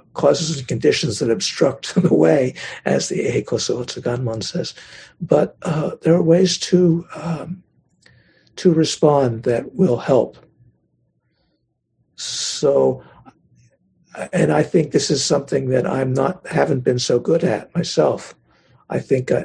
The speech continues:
I think I need to speak about all this more in terms of the possibilities, the hopeful possibilities. As bad as things are, we can make, take a,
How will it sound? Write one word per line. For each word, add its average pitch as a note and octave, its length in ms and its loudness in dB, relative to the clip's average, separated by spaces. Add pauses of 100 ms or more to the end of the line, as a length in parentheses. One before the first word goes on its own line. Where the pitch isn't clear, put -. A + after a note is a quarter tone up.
I E3+ 60 -4
think D3+ 260 -2
I B2 80 -2
need B2 320 -2
to - 80 -8
speak - 360 -4
about A#2+ 320 0
all A#2 160 2
this - 300 -4 (380)
more C3+ 320 4
in B2 180 -2
terms D3+ 420 0
of A2 320 0 (720)
the C4 220 0
possibilities, E3+ 960 0 (260)
the - 80 -16
hopeful - 320 0
possibilities. E3+ 880 -4 (1080)
As C#3+ 180 0
bad D#3+ 420 2
as D3 340 -2
things A#2+ 380 -2
are, C#3 520 0 (2000)
we E3+ 100 -4
can B2+ 200 -2
make, C3 320 -2
take B2 260 2
a, - 180 -2